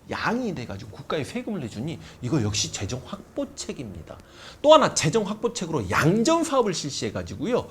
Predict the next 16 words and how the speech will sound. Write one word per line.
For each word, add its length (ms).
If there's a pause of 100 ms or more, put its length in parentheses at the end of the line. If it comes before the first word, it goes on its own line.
(600)
토지대장 640
양안을 460
만들면 420
그 160
양안을 480 (400)
바-, 160 (120)
기록을 260
바탕으로 260
세금 380 (100)
어마어마하게 540
걷죠. 440 (920)
호패법, 840 (260)
호적사업 960 (160)
다 80 (300)
태종이 360
시작합니다. 640